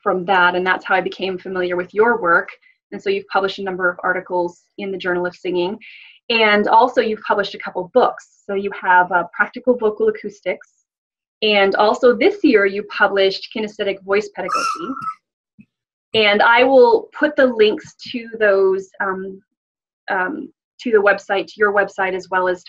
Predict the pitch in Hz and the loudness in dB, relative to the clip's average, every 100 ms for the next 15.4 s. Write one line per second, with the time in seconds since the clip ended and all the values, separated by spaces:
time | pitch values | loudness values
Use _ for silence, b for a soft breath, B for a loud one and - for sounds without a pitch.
0 | _ - 196 185 190 - - 202 196 185 | _ -14 -12 -8 -10 -10 -14 -10 -6 -2
1 | 185 180 185 185 180 175 - 180 185 - | -2 -2 -4 -8 -10 -8 -10 -12 -12 -8
2 | 185 - 180 - 175 - - - 190 180 | -8 -10 -14 -10 -10 -12 -14 -16 _ -12
3 | 180 175 b b b _ 233 220 240 240 | -8 -8 b b b _ 0 2 2 4
4 | 302 311 311 277 254 247 196 190 - - | 4 4 0 -2 -2 0 2 0 0 0
5 | 196 - b b b _ _ _ 240 226 | 2 2 b b b _ _ _ 4 4
6 | 214 247 - 262 254 220 214 - 208 208 | 4 -2 -2 0 4 4 4 2 2 2
7 | 196 196 190 190 190 190 190 175 196 196 | 0 -4 -4 -6 -4 -2 -2 0 2 2
8 | 185 175 - 196 185 185 180 - 180 - | 2 -2 -2 -4 -2 -4 -4 -4 -4 -6
9 | - - _ _ _ 202 196 180 196 185 | -12 -18 _ _ _ -6 -4 0 0 0
10 | 180 - 220 180 170 233 - _ _ _ | -2 -4 -2 0 0 -4 -10 _ _ _
11 | _ _ _ _ _ _ _ - 220 214 | _ _ _ _ _ _ _ -4 0 0
12 | 208 - 247 262 247 214 214 196 202 202 | 0 0 4 4 4 2 2 -2 -2 0
13 | 196 190 - 202 214 - 196 190 185 - | 0 -2 -2 0 0 -2 -8 -8 -6 -2
14 | 180 - 190 180 185 185 175 - 180 - | -2 -4 -8 -4 -4 -4 -10 -8 -10 -6
15 | 220 - - _ | -6 -6 -14 _